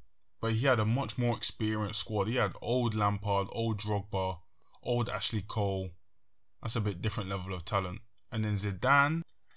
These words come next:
yeah, Zidane did it because he took over from Rafa Benitez in January. But even still, for Tuchel, that's an amazing achievement.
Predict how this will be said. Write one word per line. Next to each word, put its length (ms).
yeah, 120
Zidane 500
did 100
it 140
because 380
he 120
took 280
over 320
from 380
Rafa 280
Benitez 480
in 120
January. 540
But 120
even 220
still, 240
for 120
Tuchel, 280
that's 160
an 80
amazing 640
achievement. 600